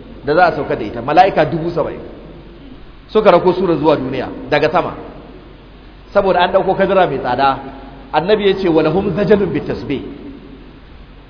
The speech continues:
Kamar yadda an dauko kudi daga banki, yan sanda za a sa jiniya ko, "Wi, wi, ka bada hanya kawai."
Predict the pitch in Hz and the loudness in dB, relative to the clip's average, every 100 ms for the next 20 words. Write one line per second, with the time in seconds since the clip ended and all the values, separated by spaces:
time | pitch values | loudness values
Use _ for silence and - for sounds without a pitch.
0 | - 170 214 233 214 202 202 208 202 196 | -4 0 6 6 6 4 2 2 2 2
1 | 208 208 180 156 170 185 - 180 190 202 | 0 0 2 2 2 0 -4 -2 0 2
2 | 160 147 147 135 - - - - - 135 | 2 4 4 4 -4 -14 -16 -18 -14 4
3 | 220 214 220 170 180 202 190 196 202 - | 6 8 6 6 4 4 4 4 2 0
4 | - - - 190 247 185 214 220 180 196 | -12 -12 -4 0 0 0 0 0 4 8
5 | 240 208 208 208 208 190 151 | 8 8 4 2 2 2 2